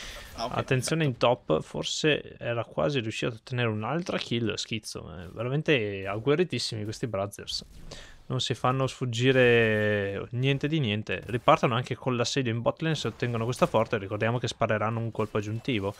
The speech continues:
Speaker 2: Parte nuovo, nuovamente Hollow, si lancia proprio all'inseguimento su Brunaldo, ma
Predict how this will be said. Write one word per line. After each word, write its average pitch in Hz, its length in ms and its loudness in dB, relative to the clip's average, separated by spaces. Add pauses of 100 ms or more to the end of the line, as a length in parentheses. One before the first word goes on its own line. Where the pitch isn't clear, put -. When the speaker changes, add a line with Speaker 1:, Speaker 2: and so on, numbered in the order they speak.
(420)
Speaker 2:
Parte 160 320 8
nuovo, 143 680 4
nuovamente 139 600 4
Hollow, 117 440 2
si - 140 -8
lancia 127 300 0
proprio 110 360 0 (460)
all'inseguimento 135 680 2
su - 180 -2
Brunaldo, 123 640 2
ma 101 160 -2